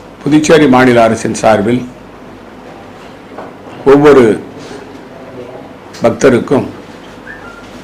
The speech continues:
ஐந்து ரூ-, ஐ-, ஐம்பதாயிரம் ரூபாய்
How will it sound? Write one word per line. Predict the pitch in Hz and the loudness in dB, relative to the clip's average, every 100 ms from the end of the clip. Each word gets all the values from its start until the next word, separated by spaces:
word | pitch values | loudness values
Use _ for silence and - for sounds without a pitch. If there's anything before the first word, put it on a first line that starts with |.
| - - - - - - 120 | -20 -20 -20 -20 -18 -2 4
ஐந்து | 156 156 139 | 6 6 6
ரூ-, | 131 127 | 4 4
ஐ-, | 139 143 120 | 4 4 4
ஐம்பதாயிரம் | 151 151 131 123 120 110 | 4 4 6 4 2 0
ரூபாய் | 120 127 131 | 2 4 2